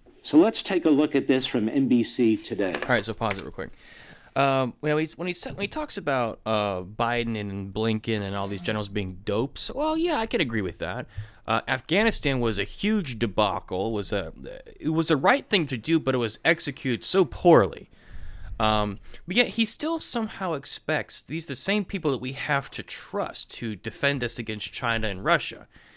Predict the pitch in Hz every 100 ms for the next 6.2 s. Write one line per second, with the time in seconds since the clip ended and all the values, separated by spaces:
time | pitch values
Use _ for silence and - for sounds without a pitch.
0 | - - - - 180 175 262 220 180 156
1 | 165 151 135 135 131 - - - 147 180
2 | 147 143 - 131 - 135 127 - 156 170
3 | 165 117 113 110 104 110 117 131 120 135
4 | - 151 165 156 135 - 120 110 - 117
5 | 110 135 - 127 104 - - 107 95 110
6 | 104 -